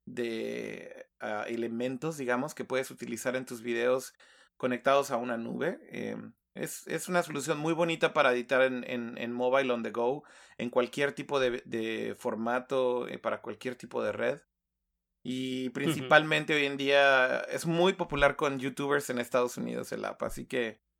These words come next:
Speaker 1: estamos contentos, ¿no? Nos ha ido bien con ese producto.
Speaker 2: Sí, pero imagino que todos esos youtubers jovencitos que hay ahora y demás, eh, están acostumbrados a,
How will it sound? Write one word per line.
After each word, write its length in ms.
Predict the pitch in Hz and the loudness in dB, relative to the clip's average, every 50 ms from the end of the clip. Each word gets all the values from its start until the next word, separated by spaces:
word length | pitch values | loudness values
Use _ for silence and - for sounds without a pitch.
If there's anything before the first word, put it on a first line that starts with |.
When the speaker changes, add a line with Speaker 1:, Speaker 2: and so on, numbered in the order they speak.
| _ _ _ _ _ _ | _ _ _ _ _ _
Speaker 1:
estamos 280 | - - 143 147 - | 0 2 2 2 2
contentos, 520 | - 117 117 110 - 120 117 113 - - - | 0 -2 -2 0 -2 -4 -4 -4 -6 -6 -4
¿no? 160 | 120 117 139 | -4 -4 -2
Nos 240 | 143 127 127 - - | -2 -4 -2 0 2
ha 60 | 139 | 4
ido 160 | 131 131 131 | 4 4 4
bien 180 | 127 123 123 120 | 4 2 0 0
con 160 | 120 123 120 | -2 -4 -4
ese 180 | 120 117 - 123 | -4 -6 -8 -14
producto. 340 | - 117 113 113 - - _ _ - | -8 -8 -8 -8 -8 -14 _ _ 2
Speaker 2:
Sí, 120 | - 240 | 2 4
pero 120 | 208 190 | 6 6
imagino 360 | 175 143 151 - - 220 - - | 6 6 4 2 4 0 0 0
que 120 | - 185 | -2 0
todos 240 | - 180 185 175 - | 2 2 2 2 0
esos 200 | 214 - - 170 | -4 -4 -4 2
youtubers 460 | 160 160 - - 160 165 175 156 - | 0 2 4 4 4 4 4 2 0
jovencitos 520 | - 156 135 120 - 165 160 - 160 147 - | -4 -6 -6 -2 -2 -2 0 0 0 0 0
que 80 | 160 | -2
hay 80 | 143 135 | 0 2
ahora 260 | 127 135 147 151 143 | 2 2 2 2 2
y 40 | 135 | 2
demás, 260 | 123 123 143 160 156 | 0 0 0 0 0
eh, 140 | 160 139 135 | -2 -4 -2
están 280 | - 135 - - 165 160 | -4 -8 0 2 2 4
acostumbrados 640 | 170 165 156 - 180 156 143 151 160 175 175 156 - | 4 2 2 2 2 4 6 4 4 4 2 2 2
a, 200 | 147 135 127 | 2 4 4